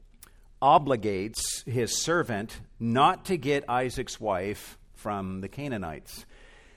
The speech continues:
He obligates his servant not to get Isaac's wife from the Canaanites. Look at how the story begins in verse one. It says, "Now Abraham was old,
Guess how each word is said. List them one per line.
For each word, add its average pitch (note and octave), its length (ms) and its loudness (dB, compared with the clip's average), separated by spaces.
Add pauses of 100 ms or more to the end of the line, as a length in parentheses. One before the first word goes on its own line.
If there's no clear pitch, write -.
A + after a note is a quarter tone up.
(180)
He C3+ 160 0
obligates C#3 720 2
his - 240 -4
servant B2 440 -2
not B2+ 340 -2
to B2 100 -6
get A2 440 -2 (420)
Isaac's A2+ 520 -4
wife G2+ 360 0
from F#2+ 540 -6
the F#2+ 80 -8
Canaanites. G#2 720 -6
Look C#3 120 -4
at D3+ 80 -4
how C#3 140 0
the B2+ 100 -4
story A#2 420 -2
begins G2+ 720 -6
in G2 160 -6
verse F#2 340 -8
one. F2 480 -8 (440)
It - 60 -20
says, D3 200 0
"Now C#3 200 2
Abraham C#3+ 920 0 (240)
was A#2+ 220 -8
old, G2 560 -4